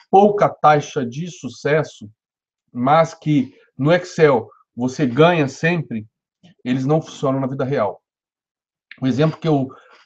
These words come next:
gosto de citar sempre, que vocês já devem ter ouvido eu falar isso outras vezes, talvez já estejam carecas de saber, é o exemplo, por exemplo, do cara e coroa. Eu mesmo sempre preguei,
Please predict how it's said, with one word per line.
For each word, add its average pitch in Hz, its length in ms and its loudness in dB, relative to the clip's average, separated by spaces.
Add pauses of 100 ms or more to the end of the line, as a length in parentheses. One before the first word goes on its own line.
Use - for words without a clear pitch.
gosto 147 420 4
de 135 100 -8
citar 135 400 -4 (460)
sempre, 202 540 -4
que - 100 -12
vocês 151 260 -4
já 151 60 6
devem 143 260 0
ter 147 200 -2
ouvido 123 460 0
eu 127 120 -2
falar 123 220 2
isso 120 240 -6
outras 165 260 -2
vezes, 139 240 -4
talvez 131 240 -4
já 135 60 -6
estejam 120 380 -6
carecas 160 560 4
de 123 120 -12
saber, 120 400 -4 (760)
é 165 140 8
o 180 100 6
exemplo, 170 320 0
por 175 120 -2
exemplo, 170 340 -2
do 156 80 -4
cara 175 240 4
e 165 60 -6
coroa. 120 400 -2
Eu 214 160 6
mesmo 180 400 0
sempre 233 680 4
preguei, 143 600 0